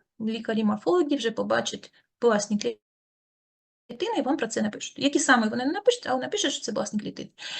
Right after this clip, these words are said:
Потім, якщо він дійшов, дійшов до гематолога, гематолог починає лікувати, і бачимо, що це може бути або ремісія повна, або неповна. Тобто ми домагаємося, щоб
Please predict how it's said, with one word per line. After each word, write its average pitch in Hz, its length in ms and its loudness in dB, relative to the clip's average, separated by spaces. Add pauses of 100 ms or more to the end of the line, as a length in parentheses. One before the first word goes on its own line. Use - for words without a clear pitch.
(260)
Потім, 440 240 4
якщо 370 260 2
він 277 280 2
дійшов, 277 280 4
дійшов 262 300 2
до 220 100 2
гематолога, 269 420 4
гематолог 285 360 2
починає 226 360 -2
лікувати, 349 400 4
і - 20 0
бачимо, 302 300 2
що 269 140 2
це 262 160 -2
може 233 160 0
бути 208 280 0
або 185 140 0
ремісія 370 420 0
повна, 349 320 2
або 247 140 0
неповна. 269 460 2 (720)
Тобто - 280 -2
ми 262 240 4
домагаємося, 226 760 2
щоб 208 320 -6